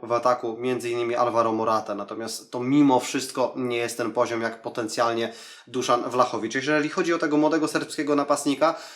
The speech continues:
też ryzyko związane ze zmianą ligi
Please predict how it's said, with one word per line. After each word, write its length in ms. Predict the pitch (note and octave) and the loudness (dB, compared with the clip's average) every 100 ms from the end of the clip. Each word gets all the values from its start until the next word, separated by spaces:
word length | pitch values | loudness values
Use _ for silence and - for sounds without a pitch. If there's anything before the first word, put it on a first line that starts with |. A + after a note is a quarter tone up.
| - | -16
też 280 | - D#3+ D#3+ D#3 | -4 -2 0 2
ryzyko 600 | C#3+ D#3+ C#3+ C3 B2+ A2+ | 4 4 4 0 0 -2
związane 480 | A#2 B2 C#3 C3+ | -2 -2 0 0
ze 100 | C3 | -2
zmianą 400 | B2+ C3 C3 B2+ | -4 -2 0 0
ligi 360 | B2 B2 C3 D3 | -2 -2 -2 -2